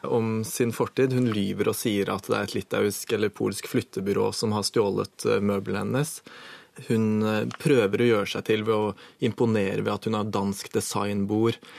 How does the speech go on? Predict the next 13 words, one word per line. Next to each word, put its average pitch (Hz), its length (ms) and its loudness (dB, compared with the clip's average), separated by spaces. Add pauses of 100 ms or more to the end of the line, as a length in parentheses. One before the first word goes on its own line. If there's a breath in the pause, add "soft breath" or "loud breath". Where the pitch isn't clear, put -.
(180 loud breath)
Altså, - 220 0
men 147 180 2
hun 143 80 -2
får 113 260 0
det 110 100 -6
ikke - 200 -2
til, 170 320 2 (440)
den 123 240 2
løgnen, 110 380 2 (100)
som 139 320 0
mange 127 240 2
andre 123 400 0
får 120 320 -2